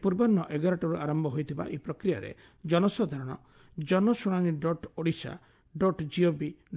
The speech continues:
ଡଟ୍ ଆଇଏନ୍ ପୋର୍ଟାଲରେ ପଞ୍ଜୀକରଣ କରିପାରିବେ। ଅନଲାଇନ ପଞ୍ଜୀକରଣ କରିପାରି ନଥିଲେ ମଧ୍ୟ ଅଭିଯୋଗକାରୀ ସିଧାସଳଖ ଶିବିରକୁ ଯାଇ ସେମାନଙ୍କର ଅଭିଯୋଗପତ୍ର ଦାଖଲ କରିପାରିବେ ବୋଲି ସାଧାରଣ ପ୍ରଶାସନ ଓ ସାଧାରଣ ଅଭିଯୋଗ ବିଭାଗ ପକ୍ଷରୁ କୁହାଯାଇଛି।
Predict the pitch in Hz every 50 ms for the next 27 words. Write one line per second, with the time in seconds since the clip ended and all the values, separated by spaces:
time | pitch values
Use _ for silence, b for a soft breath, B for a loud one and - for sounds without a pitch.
0 | 156 175 175 165 - - - - 156 165 170 160 156 143 - 165 156 - 196 190
1 | 175 156 156 147 - 156 151 151 160 - - 151 151 160 160 190 170 151 - 139
2 | 131 123 98 98 - b b b b b b - - 190 202 202 196 185 165 -
3 | 180 165 165 165 - - 156 160 160 - - 165 151 151 - 156 147 143 147 151
4 | 151 - 180 196 220 220 226 190 - 254 262 254 B B B B - - 165 170
5 | 180 185 214 208 - - 190 175 170 - 165 156 180 175 - 180 180 165 - 147
6 | - - 156 160 190 185 175 - 147 117 113 - 208 B B B B B - -
7 | 185 180 196 220 214 202 226 190 165 151 156 156 190 190 - - 196 170 - 170
8 | 160 151 151 - - 156 151 - 156 156 170 175 233 196 165 151 147 127 123 113
9 | - B B B B B B - - 185 170 165 170 170 160 147 - 156 - -
10 | 196 190 - 247 240 247 226 175 - 165 156 151 160 156 156 139 b b b b
11 | b b b - 156 151 165 175 220 208 180 175 165 160 147 156 147 151 135 -
12 | - 151 160 - - 165 143 127 139 131 104 - - -